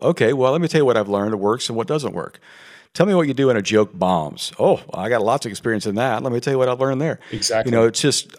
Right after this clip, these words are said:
Speaker 1: I, and I tell a lot of our guys that, that want that kind of thing, I just say, "Okay, great. Come to me with three questions," and I'll,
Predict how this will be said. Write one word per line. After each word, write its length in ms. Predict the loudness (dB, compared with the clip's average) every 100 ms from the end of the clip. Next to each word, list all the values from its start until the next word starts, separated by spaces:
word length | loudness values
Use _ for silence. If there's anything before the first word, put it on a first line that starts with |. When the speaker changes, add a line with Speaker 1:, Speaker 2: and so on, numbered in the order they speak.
| -10
Speaker 1:
I, 200 | -4 0
and 100 | 0
I 80 |
tell 220 | 2 2 2
a 20 |
lot 220 | 4 2
of 60 | 2
our 120 | 0
guys 360 | 2 0 0 -2
that, 360 | -4 -6 _
that 180 | -4 -2
want 260 | 0 0 0
that 200 | -4 -4
kind 180 | -6 -8
of 80 |
thing, 400 | -6 -4 -4 -6 -10 _ _ -14
I 100 | -8
just 180 | -4 0
say, 140 | 2
"Okay, 260 | 2 2 0
great. 320 | 0 -4 -2
Come 200 | -2 0
to 60 | 0
me 120 | 0
with 120 | -2
three 160 | -4 -4
questions," 640 | 0 0 0 -4 -4 -6 -6
and 160 | -8
I'll, 240 | -6 -6